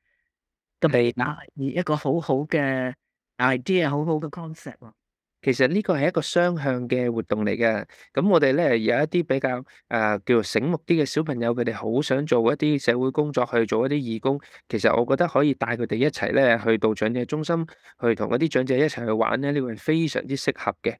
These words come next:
Speaker 2: 噉另外呢，雙向頭先講到教練呢，我哋亦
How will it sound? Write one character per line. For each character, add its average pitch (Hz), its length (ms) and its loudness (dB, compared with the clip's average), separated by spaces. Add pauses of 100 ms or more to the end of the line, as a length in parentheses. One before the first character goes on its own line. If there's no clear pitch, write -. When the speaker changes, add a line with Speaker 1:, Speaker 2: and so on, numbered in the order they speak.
(360)
Speaker 2:
噉 202 160 0
另 196 160 0
外 139 120 -6
呢， 208 140 0 (180)
雙 220 300 0
向 165 160 -2
頭 113 140 -2
先 175 220 -4
講 151 120 0
到 151 120 -2
教 127 320 -4
練 113 200 0
呢， 156 160 -2 (300)
我 151 160 -4
哋 156 60 4
亦 135 160 2